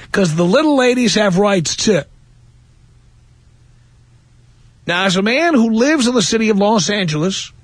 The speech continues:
who is a taxpayer in the city of Los Angeles, as someone who this summer will have lived for twenty years here, I know it inside out. I know this city,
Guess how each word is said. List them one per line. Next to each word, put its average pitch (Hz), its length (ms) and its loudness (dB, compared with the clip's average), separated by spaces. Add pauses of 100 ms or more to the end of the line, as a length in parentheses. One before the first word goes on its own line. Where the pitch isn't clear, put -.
(140)
who 190 160 0
is 170 80 0
a 185 60 0
taxpayer 240 680 0
in 170 140 -4
the 180 80 0
city 190 280 0
of 170 100 0
Los 160 300 -2
Angeles, 156 500 -4 (600)
as 180 160 0
someone 294 280 2
who 233 100 2
this 240 180 0
summer 247 280 0
will 208 180 0
have 185 120 0
lived 185 180 2
for 165 120 -4
twenty 285 720 0
years 202 720 2
here, - 320 -6 (1200)
I 226 260 0
know 226 220 4
it - 100 -2
inside 226 640 0
out. 196 420 -2
I 180 160 -2
know 220 160 2
this 190 200 0
city, 226 440 0